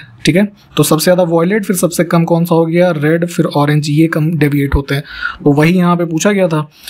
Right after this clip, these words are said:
तो अब चूंकि इसमें red है नहीं ना, तो सबसे जो second last होगा वो orange हो जाएगा। मनुष्य में होने वाली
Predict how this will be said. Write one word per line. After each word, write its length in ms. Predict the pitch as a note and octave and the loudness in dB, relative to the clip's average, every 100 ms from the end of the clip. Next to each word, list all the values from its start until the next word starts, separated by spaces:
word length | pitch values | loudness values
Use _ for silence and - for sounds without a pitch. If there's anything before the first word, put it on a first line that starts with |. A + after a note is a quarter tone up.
| - - | -14 -4
तो 60 | |
अब 160 | - D#3 | 0 0
चूंकि 240 | D#3+ D#3+ | 0 0
इसमें 200 | F3+ F#3 | 2 2
red 260 | F#3 E3+ F3 | 2 2 0
है 200 | D#3+ G3 | 0 0
नहीं 140 | F#3+ | 0
ना, 200 | F#3+ B3 E3 | 0 -2 -4
तो 100 | D#3 | -4
सबसे 600 | D3 D3 - E3+ E3 - | -2 -2 0 0 0 -4
जो 320 | C#3+ D3+ D3 - _ _ - | 0 0 0 -6 _ _ -8
second 380 | - D3+ E3+ E3 | -2 0 0 2
last 320 | D3+ D3+ - | 0 -2 -2
होगा 160 | - F3+ | 0 0
वो 240 | G3 F#3 - | 0 -2 0
orange 300 | C#3+ D#3 D3+ | 0 0 0
हो 80 | D#3 | -2
जाएगा। 280 | D3 C#3+ C#3+ _ _ _ _ _ _ _ _ _ _ - _ _ _ _ - _ _ _ _ _ _ _ _ _ _ _ _ _ _ - | -2 -4 -10 _ _ _ _ _ _ _ _ _ _ -20 _ _ _ _ -20 _ _ _ _ _ _ _ _ _ _ _ _ _ _ 0
मनुष्य 320 | D#3 F3 - | 2 2 2
में 100 | F#3 | 0
होने 240 | F3 E3 | 0 0
वाली 320 | F3+ E3+ F#3 | 0 0 -2